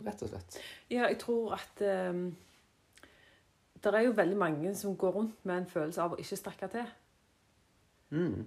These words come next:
Speaker 2: Eh, og, ehm, ja, men jeg jobber jo ikke mer enn,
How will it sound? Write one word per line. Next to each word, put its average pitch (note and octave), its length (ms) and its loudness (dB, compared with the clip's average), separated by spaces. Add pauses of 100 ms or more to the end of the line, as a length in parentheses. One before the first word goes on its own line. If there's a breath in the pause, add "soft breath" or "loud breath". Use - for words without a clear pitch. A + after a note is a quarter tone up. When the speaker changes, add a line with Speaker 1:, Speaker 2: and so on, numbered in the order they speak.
Speaker 2:
Eh, E3+ 600 0 (100)
og, F3 460 4 (200)
ehm, D#3+ 480 -4
ja, G#3 200 -2
men G3+ 160 -4 (100)
jeg F#3+ 240 0
jobber F3 240 -2
jo - 20 -6
ikke F#3+ 140 -8
mer F#3 300 -4
enn, F3 80 -6